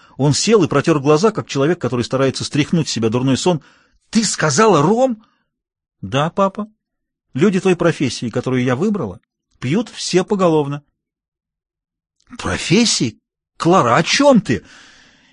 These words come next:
«Миссис Уэстмакот говорит, что всякая женщина должна избрать себе профессию, причем такую, которая раньше для женщин была запретной». «Верно, она так говорит». «Вот я и хочу последовать ее совету и буду лоцманом».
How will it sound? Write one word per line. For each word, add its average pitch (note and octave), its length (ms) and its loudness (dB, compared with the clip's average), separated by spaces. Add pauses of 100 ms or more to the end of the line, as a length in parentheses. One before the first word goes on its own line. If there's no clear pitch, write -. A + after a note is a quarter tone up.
(240)
«Миссис F3+ 320 0
Уэстмакот E3+ 460 0
говорит, E3 280 2
что - 160 -6
всякая C#3+ 320 0
женщина D3 460 -2
должна A#2+ 280 0
избрать E3+ 240 0
себе D#3+ 200 -4
профессию, - 600 -8 (360)
причем D3 380 0
такую, A3+ 460 -2
которая C#3 360 0
раньше D3+ 280 -2
для E3 160 0
женщин F3 320 -2
была F3+ 180 -2
запретной». E3+ 500 -4 (760)
«Верно, G2+ 640 0
она B2 200 2
так C#3 200 2
говорит». C3 420 0 (840)
«Вот D#3+ 240 -2
я G3+ 80 2
и F#3+ 60 2
хочу F3+ 280 -2
последовать C#3 500 0
ее B2 120 -2
совету D3+ 380 -2
и C3 40 0
буду F#3 220 0
лоцманом». A2 500 -2